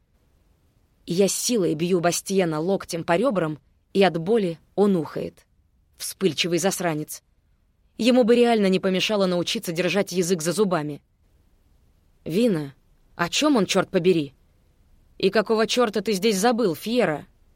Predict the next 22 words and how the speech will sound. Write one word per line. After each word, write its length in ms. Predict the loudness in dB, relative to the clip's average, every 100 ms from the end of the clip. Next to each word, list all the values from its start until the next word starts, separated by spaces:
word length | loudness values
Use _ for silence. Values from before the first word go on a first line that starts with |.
| _ _ _ _ _ _ _ _
«Я, 240 | 0 0 2
чёрт 260 | 0 0
возьми, 480 | 0 0 -2 -4 -6 -2
её 280 | 2 4
партнёр. 520 | 2 -2 -2 -2 -2 -6 _ _ _ _ _
Вот 260 | 0 2 2
что 180 | 2 4
я 120 | 4
здесь 260 | 4 0
забыл. 460 | 2 0 0 -2 -4 _ _ _ _ _
И 140 | -2 0
хорошо, 420 | 2 0 0 0
потому 260 | 0 -2
что 160 | 0 0
местная 360 | 0 0 -2 -2
система 380 | -2 0 0
безопасности — 800 | 2 2 2 0 0 -4 -4 -2
это 160 | -2 0
просто 360 | 0 -2 -2 -4
смешно. 540 | -2 -2 -4 -6 -10 _ _ _ _ -2
Никакой 480 | 2 2 0 0 0
сигнализации, 960 | 0 0 0 0 -2 -4 -8 -10 -12